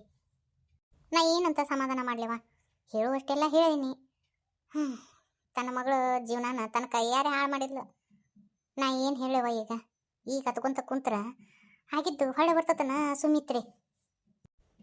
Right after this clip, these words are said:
ಇನ್ನೊಂದ್ ವಾರದಾಗ ಲಗ್ನ ಇಟ್ಕೊಂಡಾರ ಅವ್ರು. ಏನ್ ಮಾಡೋದು? ಈಗ ಏನ್ ಮಾಡಕ್ಕಾಗತ್ತ ಹೇಳು? ಯವ್ವ,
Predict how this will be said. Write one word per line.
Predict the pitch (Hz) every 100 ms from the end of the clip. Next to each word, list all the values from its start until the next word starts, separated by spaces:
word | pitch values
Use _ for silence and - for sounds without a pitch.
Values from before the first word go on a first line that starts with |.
| 277
ಇನ್ನೊಂದ್ | 302 285 262
ವಾರದಾಗ | 254 262 262
ಲಗ್ನ | 254 247
ಇಟ್ಕೊಂಡಾರ | 254 240 240 233 226
ಅವ್ರು. | 214 285 - - _ _ _ - _
ಏನ್ | 294 302
ಮಾಡೋದು? | 285 262 277 294 285 - _
ಈಗ | 277 277
ಏನ್ | 302 294
ಮಾಡಕ್ಕಾಗತ್ತ | 285 277 262 262
ಹೇಳು? | 285 285 214 - _ _ _ _ _ _ _ _ _ _ -
ಯವ್ವ, | 262